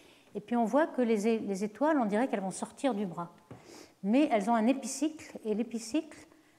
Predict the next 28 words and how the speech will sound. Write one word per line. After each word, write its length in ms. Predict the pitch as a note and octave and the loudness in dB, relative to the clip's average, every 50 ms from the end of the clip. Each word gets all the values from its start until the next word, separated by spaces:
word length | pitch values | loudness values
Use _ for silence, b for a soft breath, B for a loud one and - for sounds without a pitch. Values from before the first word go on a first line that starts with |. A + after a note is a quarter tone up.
| b - | b -10
a 60 | F#3+ | -8
tendance 720 | - - B3 A#3+ A3 A3+ A#3+ C#4+ F4+ A4 - - - - - | -4 0 0 2 4 4 4 4 2 0 -2 -8 -12 -12 -8
à 120 | - G#3+ G3+ | -4 -2 -2
les 80 | G3+ | -2
faire 260 | - - A3+ G#3 G#3+ | -2 -2 -2 0 4
re-rentrer 460 | A#3 C4+ C#4 C4+ C4 - - - B3+ A3 | 4 4 6 4 2 0 0 -2 -2 -2
dans 100 | A3 G3 | 0 -2
le 80 | F#3+ | -2
bras. 240 | F3 E3+ E3+ E3 - - - | -2 -4 -6 -6 -8 -10 -12
Et 60 | F#3 | -12
c'est 120 | - - | -10 -10
ça 220 | F#3+ - - C4 C4 | -10 -4 -2 0 0
le, 220 | A3+ G3+ F#3 F#3+ | 0 0 -2 -2
le 140 | F#3+ F#3+ F#3+ | -4 -6 -8
phénomène 360 | - - G3+ G3+ G#3+ G#3+ G3+ | -8 -8 -8 -6 -4 -4 -4
de 80 | E3+ F3 | -4 -6
swing, 400 | E3 - - - - D4 B3+ F#3 | -6 -6 -2 0 2 2 2 0
si 120 | - - | -2 -6
vous 80 | F#3+ F3 | -8 -6
voulez. 220 | F3+ G3 B3 E4 - B B B B B B B B B B B B - | -4 -4 -6 -6 -8 B B B B B B B B B B B B -8
Euh, 60 | E3+ - | -8 -6
ici, 300 | A3 G#3 - - - B3+ A#3+ | -8 -10 -8 -2 2 2 4
on 160 | G#3 G3+ G#3 | 4 4 2
a 60 | G#3+ | 2
un, 440 | G#3 G#3+ A3 - G3 F#3 F#3 F3 F3 F#3 - - - - - G#3 F#3+ | 2 0 0 -2 -2 -2 -2 -2 -2 -4 -6 -12 -18 -20 -14 -10 -8
un 60 | F3+ | -6
bras 260 | F3 F3+ G3+ A3+ A3+ | -4 -2 0 0 0
qui 220 | A3+ A3+ - F#3 | -2 -6 -8 -8